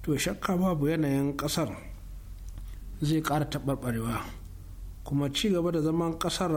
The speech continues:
a matsayin dunkulalliyar ƙasa ma yana fuskantar barazana. Manzan musamman na Majalisar Ɗinkin Duniya a ƙasar ta Libya ya yi kira ga dukkanin 'yan siyasar ƙasar da su cimma yarjejeniya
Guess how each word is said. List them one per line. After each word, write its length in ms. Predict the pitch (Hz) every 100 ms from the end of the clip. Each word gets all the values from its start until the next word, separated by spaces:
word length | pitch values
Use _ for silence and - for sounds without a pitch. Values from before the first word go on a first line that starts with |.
| 117
a 40 |
matsayin 420 | 127 151 151 175 160
dunkulalliyar 760 | 143 139 131 147 165 160 160
ƙasa 380 | - 165 - 160
ma 640 | 165 160 165 160 160 160 170
yana 240 | 165 151
fuskantar 480 | 110 - 135 127 131
barazana. 520 | 110 107 101 98 101 - - - - - - - - - - - - - - -
Manzan 280 | 170 180 254
musamman 480 | 277 - 233 240 214
na 80 | 208
Majalisar 400 | 208 185 196 196 190
Ɗinkin 440 | 190 202 196 165
Duniya 360 | 160 196 214 190
a 40 |
ƙasar 240 | 170 202
ta 120 | 175 156
Libya 440 | 160 165 160 110 - - - - - - - - - -
ya 280 | 143 151 185
yi 160 | 208 214 202
kira 340 | 233 220 175
ga 100 | 151
dukkanin 680 | 151 196 - - 180 175 185
'yan 240 | - 202
siyasar 480 | 202 180 175 165 143
ƙasar 340 | - 147 165 139
da 80 | 135
su 140 | 135
cimma 360 | 131 196 208 190
yarjejeniya 840 | 143 156 170 165 147 139 135